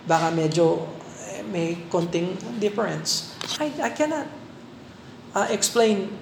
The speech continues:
experience away. But I can show them the Word of God. And the Word of God sheds light on our life para mailagay natin sa wasto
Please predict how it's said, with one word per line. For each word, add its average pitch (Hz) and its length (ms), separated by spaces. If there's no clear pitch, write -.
experience 151 720
away. 143 480
But 233 260
I 220 160
can 202 240
show 220 280
them 185 200
the 170 80
Word 165 240
of 156 160
God. 208 400
And 202 160
the 196 80
Word 180 220
of 151 200
God 196 360
sheds - 540
light 208 500
on 220 220
our 208 320
life 233 720
para 226 240
mailagay 240 560
natin 240 240
sa 220 240
wasto 208 480